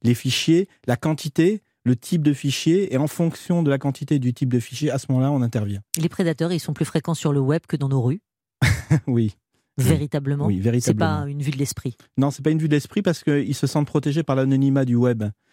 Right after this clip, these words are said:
Speaker 1: À partir du moment où vous êtes derrière un écran, vous pensez que vous êtes invisible. Certains utilisent des V P N, des proxys pour se protéger. Et, euh, nos logiciels, heureusement, arrivent à remonter ces, ces, ces,
Speaker 2: Mm.
Speaker 1: ces adresses.
Speaker 2: Ah, heureusement. Parce que justement, comme vous dites, ils sont protégés par la toile, ils sont protégés parce qu'ils sont derrière un écran.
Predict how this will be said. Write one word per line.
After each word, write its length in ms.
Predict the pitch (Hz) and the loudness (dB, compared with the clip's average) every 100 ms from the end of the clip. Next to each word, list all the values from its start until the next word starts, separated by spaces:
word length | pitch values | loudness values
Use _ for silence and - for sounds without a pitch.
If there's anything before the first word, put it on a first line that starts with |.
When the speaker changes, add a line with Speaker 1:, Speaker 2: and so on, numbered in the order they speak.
| _ - | _ -4
Speaker 1:
À 80 | 127 | -2
partir 260 | 135 - | -2 0
du 60 | 139 | 0
moment 240 | 139 147 | 2 0
où 40 | 123 | 0
vous 240 | 117 117 | 0 2
êtes 100 | 131 | 2
derrière 260 | 123 123 120 | 2 0 0
un 120 | 120 | 0
écran, 260 | 120 156 160 | 0 -2 -4
vous 80 | |
pensez 380 | 139 127 - 147 | -2 -2 0 0
que 80 | 135 | 0
vous 180 | 113 120 | 0 0
êtes 180 | 123 - | -2 0
invisible. 600 | 127 123 117 120 107 104 _ _ | 0 0 2 0 0 -4 _ _
Certains 280 | - 117 135 | -4 -2 0
utilisent 300 | 131 127 117 | 0 0 2
des 80 | 113 | 2
V 160 | 117 | 2
P 140 | 107 123 | 2 2
N, 300 | 131 147 151 | 2 0 0
des 100 | 110 | -2
proxys 480 | - 113 - - 123 | 0 -4 -2 -2 -2
pour 160 | 117 | -4
se 60 | - | -4
protéger. 500 | 110 101 107 135 170 - _ _ - | -2 0 0 0 -2 -6 _ _ 0
Et, 100 | 113 | 2
euh, 100 | 107 | 2
nos 140 | 113 | 2
logiciels, 400 | 117 117 117 147 135 | 2 2 0 0 0
heureusement, 500 | 139 127 123 143 143 | 0 0 0 0 0
arrivent 240 | 120 120 | 0 0
à 60 | 113 | 0
remonter 400 | 110 110 - 117 | -2 -2 -2 -4
ces, 480 | - 113 110 107 | -2 -2 -2 -2
ces, 420 | 107 - 117 113 120 | -6 -6 -6 -6 -8
ces, 320 | 113 - 107 | -12 -4 0
Speaker 2:
Mm. 180 | 104 113 | 2 0
Speaker 1:
ces 260 | - 110 104 | -2 -4 -4
adresses. 120 | 101 | -2
Speaker 2:
Ah, 200 | - 160 123 | -2 -2 -2
heureusement. 400 | 185 180 175 175 - - | -2 0 0 -2 -4 -4
Parce 120 | 190 | 0
que 80 | 196 | 2
justement, 320 | 185 233 233 | 2 2 0
comme 160 | 196 | 0
vous 80 | 185 | 0
dites, 140 | 180 180 | 0 0
ils 80 | |
sont 160 | 170 202 | 0 0
protégés 400 | - 190 196 185 | 0 -2 0 0
par 140 | 170 | 0
la 100 | 156 | -2
toile, 260 | - 226 320 | 0 0 0
ils 120 | 185 - | -2 -6
sont 120 | 160 | -4
protégés 360 | - 156 156 | -4 -2 -2
parce 140 | 180 156 | -2 -4
qu'ils 100 | 143 | -4
sont 140 | 165 | -2
derrière 260 | 156 156 147 | 0 0 0
un 80 | 156 | -2
écran. 300 | 147 202 | -2 -2